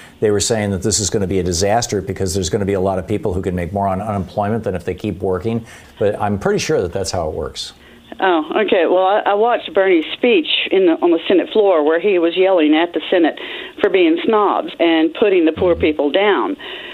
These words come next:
Speaker 2: But the majority of the money, you know, they're talking about another bailout to bail out the oil companies, and then they're
Speaker 1: Right.
Speaker 2: gonna probably come up with one to bail out the communication companies when people can't pay their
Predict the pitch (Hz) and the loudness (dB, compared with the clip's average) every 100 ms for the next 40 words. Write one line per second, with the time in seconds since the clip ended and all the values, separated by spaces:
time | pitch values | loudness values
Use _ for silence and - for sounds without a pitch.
0 | - - 196 190 196 233 226 214 185 180 | -18 -2 2 4 4 4 2 4 2 2
1 | 170 160 156 156 - - 190 165 156 190 | 2 4 2 0 -4 0 2 2 2 0
2 | 240 185 185 180 170 165 180 196 196 160 | 0 -2 0 2 2 2 2 2 2 0
3 | 160 156 156 151 151 143 - 160 175 170 | 2 4 2 0 -4 -8 -6 0 2 4
4 | 165 160 160 - 196 214 165 - 147 - | 2 0 -2 0 2 2 0 -2 -2 0
5 | 143 147 165 - - - - - - 170 | 0 0 -2 -8 -16 -16 -16 -6 0 2
6 | 160 156 170 190 190 175 175 165 202 180 | 4 2 2 2 2 2 0 0 -2 0
7 | 165 156 165 - - 170 - 196 160 170 | 2 0 0 -4 -6 -4 0 0 2 0
8 | 170 180 165 165 156 160 160 156 147 - | 0 2 2 2 2 2 2 0 -2 -2
9 | 196 170 156 220 220 190 160 165 - 156 | 2 2 2 0 0 0 0 0 0 0
10 | 156 156 196 160 156 - 180 170 165 151 | 0 -2 -2 -4 -4 0 0 2 0 0